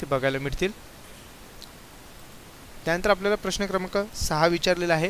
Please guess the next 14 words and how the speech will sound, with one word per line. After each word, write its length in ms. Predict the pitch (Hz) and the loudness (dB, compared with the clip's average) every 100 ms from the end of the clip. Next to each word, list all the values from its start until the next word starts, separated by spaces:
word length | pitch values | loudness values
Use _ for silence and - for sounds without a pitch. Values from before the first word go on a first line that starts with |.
| - - - - | -2 -14 -14 -2
कोणत्या 300 | 180 170 220 | 0 2 4
जिल्ह्यात 680 | 214 196 185 208 - - - | 4 4 4 4 0 -16 -8
संस्थात्मक 640 | - 156 147 202 214 233 - | -2 0 4 4 4 0 2
सेवा 300 | 165 156 160 | 4 4 4
सुविधा 340 | 156 147 156 | 0 2 2
वितरित 480 | 147 143 - 190 220 - | 2 -4 0 2 2 2
करण्यास 380 | 156 143 147 - | 2 2 -2 2
चालना 360 | 151 143 185 | 4 4 2
देण्याच्या 340 | 208 175 165 147 | 2 0 0 -2
उद्देशाने 480 | 139 180 170 156 175 - - - | 0 2 4 2 -2 -8 -16 -12
डोली 340 | 135 143 165 214 | -4 0 2 2
सेवा 220 | 208 202 | 4 4
कार्य-, 360 | 196 156 156 160 - - - | 6 6 6 2 -2 -14 -2
कार्यक्रम 480 | 147 143 147 156 175 | 4 4 4 2 0